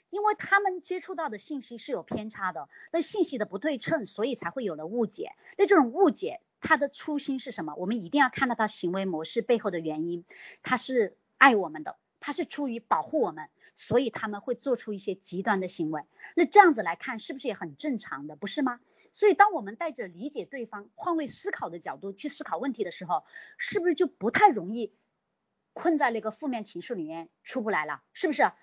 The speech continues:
所以很多时候我们不是被问题吓跑了，而是被困在自己的负面情绪的漩涡里面出不来了，把自己搞得可难受了，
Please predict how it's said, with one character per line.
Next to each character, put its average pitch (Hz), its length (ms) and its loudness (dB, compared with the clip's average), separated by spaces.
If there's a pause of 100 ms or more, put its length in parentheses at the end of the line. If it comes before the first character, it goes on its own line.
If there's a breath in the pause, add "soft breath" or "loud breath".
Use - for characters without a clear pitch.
(160 loud breath)
所 - 180 4
以 370 120 8
很 185 500 -2
多 277 180 -2
时 190 200 -10
候 180 280 -6 (340)
我 208 80 -8
们 214 160 -2
不 175 160 -14
是 269 200 -4
被 247 180 2
问 240 220 -2
题 156 200 -12
吓 - 240 0
跑 151 220 -6
了， 143 180 -6 (280 loud breath)
而 185 240 0
是 294 220 -2
被 254 240 0
困 277 400 2
在 220 240 0
自 269 260 -4
己 170 180 -6
的 143 280 -6
负 285 180 -2
面 220 200 0
情 160 240 -8
绪 226 160 -4
的 160 120 -4
漩 226 220 0
涡 190 100 -2
里 151 100 -2
面 151 240 -2 (220)
出 - 180 -4
不 220 80 -2
来 151 180 2
了， 180 160 0 (440)
把 160 100 -4
自 233 160 -6
己 196 80 -4
搞 139 200 2
得 143 220 0 (120)
可 - 160 0
难 147 160 -4
受 180 200 -2
了， 147 140 -8